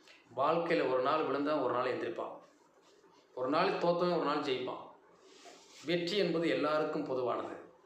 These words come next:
நிச்சயம் உங்கள் வாழ்க்கையிலும் உண்டு. அதற்கு தகுந்த இறைவனை, அதற்கு தகுந்த கடவுளை வழிபாடு செய்யுங்கள்.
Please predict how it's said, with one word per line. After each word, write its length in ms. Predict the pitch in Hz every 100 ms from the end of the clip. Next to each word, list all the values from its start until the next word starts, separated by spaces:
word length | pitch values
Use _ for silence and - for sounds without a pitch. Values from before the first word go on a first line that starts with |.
| - - - - -
நிச்சயம் 420 | 160 - 214 185
உங்கள் 240 | 156 156 151
வாழ்க்கையிலும் 420 | 151 156 156 135
உண்டு. 240 | 123 117 107 - - - - - - -
அதற்கு 380 | - - 101 - -
தகுந்த 360 | 123 123 147 131
இறைவனை, 460 | 120 131 131 147 165 - - - - -
அதற்கு 300 | 117 113 -
தகுந்த 340 | - 131 147 147
கடவுளை 440 | - 127 131 147 - - - - _
வழிபாடு 520 | 123 123 - 147 139 -
செய்யுங்கள். 560 | 123 107 104 101 104